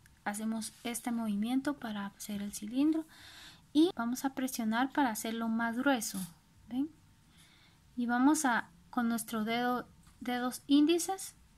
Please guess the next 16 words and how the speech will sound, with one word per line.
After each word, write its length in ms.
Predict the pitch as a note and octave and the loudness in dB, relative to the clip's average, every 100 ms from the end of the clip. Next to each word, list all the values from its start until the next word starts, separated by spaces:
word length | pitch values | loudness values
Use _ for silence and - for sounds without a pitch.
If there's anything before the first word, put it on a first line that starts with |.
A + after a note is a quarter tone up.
| A3 | -8
vamos 320 | G#3 A3 A3 | -6 -4 -4
a 220 | A#3+ - - - - - | -6 -6 -14 -20 -20 -20
hacer 340 | - - G3+ G#3+ | -16 -12 -10 -10
esto 380 | A3 - D4 D#4+ - - _ _ _ _ _ - - _ _ - - - - _ - | -12 -4 -4 -4 -8 -18 _ _ _ _ _ -20 -20 _ _ -20 -20 -20 -20 _ -4
para 340 | A#3+ A#3 A#3+ | -2 2 0
hacer 300 | B3 - A3 | -2 -4 -4
una 220 | A3 A3 | -2 0
muñeca 600 | G#3+ G3+ A3 C4 - D4 - _ | 0 0 -2 -4 -4 -4 -6 _
y 140 | A#3+ | -6
entonces 580 | A#3+ A3 A#3 A3+ A#3+ A3+ | -6 -6 -8 -8 -8 -10
aplanamos 840 | A3 G#3 G#3 G#3 A3+ A#3+ C4+ - - _ _ - - _ - - - - - - - - - - | -10 -6 -6 -4 -4 -4 -6 -10 -20 _ _ -20 -20 _ -20 -20 -20 -20 -20 -20 -20 -20 -20 -12
para 340 | A3 G#3 G3 | -8 -6 -6
hacer 420 | G3 - A3 A3 A3 - - - | -6 -8 -8 -8 -10 -20 -20 -16
el, 420 | - G#3 G3+ G3 G3 | -6 -2 -2 -2 -4
la 160 | G#3+ G#3 | -6 -4
manita. 560 | G3 F#3+ - - - | -4 -6 -8 -18 -20